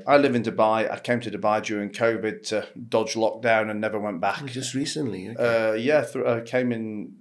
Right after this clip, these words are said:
Speaker 1: mm, December twenty twenty, I came.
Speaker 2: Oh, amazing.
Speaker 1: Uh, literally, I'd never been to Dubai before. I came for an eight-day holiday, um, and my holiday had run out, and I was due to go back to England. But I was like, "Well, what am I going back for? It's lockdown."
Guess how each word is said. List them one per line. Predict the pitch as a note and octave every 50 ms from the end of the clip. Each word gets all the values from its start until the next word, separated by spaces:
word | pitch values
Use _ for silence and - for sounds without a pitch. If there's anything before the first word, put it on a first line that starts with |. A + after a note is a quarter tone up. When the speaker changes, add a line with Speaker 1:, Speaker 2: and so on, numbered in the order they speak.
| - C3+
Speaker 1:
mm, | B2+ B2 A#2+ A#2 A#2 A#2 A2+ A#2+ B2
December | C3 B2 - D#3 D3+ C#3+ C#3+ -
twenty | - C3+ B2+ B2 A#2
twenty, | A#2+ C3 B2 A#2+ A#2+ A2+ G#2
I | F#2+ -
came. | - G2 G2+ G#2+ - G3
Speaker 2:
Oh, | F#3+
amazing. | F#3 D#3+ D3+ D#3+ E3+ E3 C3 G#2 D#2+ - _ _ - -
Speaker 1:
Uh, | A2+ A2 A2+ A2 A#2+
literally, | C#3 C3+ - A#2+ A2+
I'd | A#2
never | C3 A#2 A#2+
been | G#2 B2+ B2+
to | B2+ A#2
Dubai | G#2+ G#2 A2 A2 A2 A2+
before. | A2 A2 - G#2+ G#2+ A2
I | G#2+
came | - A#2 A2+
for | A2 A2 G#2+
an | A2+
eight-day | A#2+ A2 - G#2+ G#2+ -
holiday, | A2 A2 A2 G#2+ A2+ A#2 B2 B2 - _ _ _ _ _ _ -
um, | G#2 A2 A2 A2 A2 G#2+ G#2+ G#2+ G#2+ G#2 - - -
and | G#2 A2 G#2+ G#2+ G#2 G2+ - - - - - - - - -
my | A#2+ A2+ A2 A#2 G#2+
holiday | B2 B2 A#2 A#2 G#2+ A2+ G#2+
had | G#2+ G#2
run | G#2 A2 A2 A2+
out, | A2+ A#2 A#2+ A#2 A#2 -
and | G#2+ G#2
I | G#2+
was | G#2 G#2 G#2
due | - - A#2 G#2+
to | - - F#2
go | G2 G2+
back | G2+ A2 - -
to | G#2+ G#2 A#2
England. | A#2 A2 G#2 G#2+ G#2+ A2 A#2 - _ - - _ - -
But | G#2 G2+
I |
was | G2+ G2+ -
like, | A2 G#2+ A2
"Well, | A2+ A2 G#2+ G#2+ G#2
what | G#2+ A2+ G#2+
am | G#2 G#2
I |
going | G#2 G#2+ A2 G#2+ G2+
back | G#2 G2 - -
for? | - A2 A2 G#2
It's | F#2+ -
lockdown." | A#2+ A#2 - - A2 G#2 G#2+ A2+ A2+ A2+